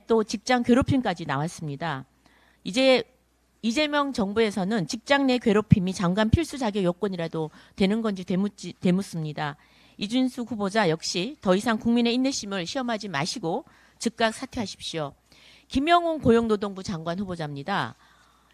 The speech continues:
이분은 청문회에서 북한은 주적이 아니다라는 발언으로 대한민국을 발칵 뒤집어 놓았습니다.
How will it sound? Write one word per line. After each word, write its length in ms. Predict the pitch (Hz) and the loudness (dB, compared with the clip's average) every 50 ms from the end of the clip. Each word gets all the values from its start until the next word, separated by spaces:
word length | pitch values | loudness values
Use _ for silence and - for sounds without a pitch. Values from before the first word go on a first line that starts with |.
| _ | _
이분은 460 | - - 262 294 320 330 349 302 196 175 | -6 -4 -2 -2 0 2 2 2 2 0
청문회에서 760 | - 320 320 311 311 285 240 185 175 - 180 151 170 247 - - | -4 -4 -4 -2 0 2 4 4 2 2 2 2 2 2 2 2
북한은 360 | - - - 294 269 262 247 | 2 2 4 2 2 2 0
주적이 340 | - 208 233 262 247 254 220 | 0 2 2 4 4 4 2
아니다라는 600 | 127 175 233 269 247 269 247 240 220 208 196 196 | 2 2 0 0 2 2 2 2 2 0 2 0
발언으로 680 | - 165 160 175 175 170 160 156 208 214 131 - - - | 0 0 0 -2 -4 -4 -4 -2 -2 -2 -2 -2 -4 -2
대한민국을 760 | - 185 208 240 254 254 254 247 233 220 202 165 180 202 226 233 | 0 2 4 4 2 2 0 -4 -4 -4 -4 -2 -2 -2 -2 -2
발칵 560 | - - 185 196 - - 269 247 233 - - | -2 -4 -6 -6 -2 0 2 2 2 0 -4
뒤집어 340 | - 214 196 247 226 269 254 | -6 -6 0 4 6 6 6
놓았습니다. 720 | 220 190 170 160 - - - 160 147 139 170 156 120 - | 6 4 4 2 0 -4 -10 -8 -6 -4 -4 -4 -4 -4